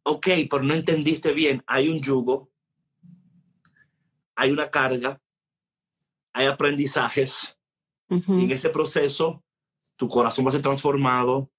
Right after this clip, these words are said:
Speaker 1: vas a recibir descanso,
Speaker 2: Ujú.
Speaker 1: y vas a poder, eh, caminar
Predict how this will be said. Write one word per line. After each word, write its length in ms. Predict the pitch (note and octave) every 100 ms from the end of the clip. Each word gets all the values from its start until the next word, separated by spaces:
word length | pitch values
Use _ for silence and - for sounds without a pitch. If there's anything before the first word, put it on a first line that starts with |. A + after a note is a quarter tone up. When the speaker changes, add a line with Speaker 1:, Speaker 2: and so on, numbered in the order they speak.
| _ _ _ _ _ _ _ - - - -
Speaker 1:
vas 300 | F#2 B2+ -
a 60 | C#3
recibir 520 | C#3+ - B2+ A#2+ C3
descanso, 920 | C#3 C#3 - C3 B2 A#2+ E3 G3+ G#3 _ _ _ _ _ G3
Speaker 2:
Ujú. 420 | F3+ F3+ F3+ F3+ _ _ _ _ _ _ _ _ _ _ _ _ _ _ _ _ _
Speaker 1:
y 120 | D3
vas 180 | C#3 C3+
a 80 | D3
poder, 540 | C3+ B2 B2+ C3 - _
eh, 220 | A#2 D3+
caminar 680 | - - A3 A3 C#3+ D3+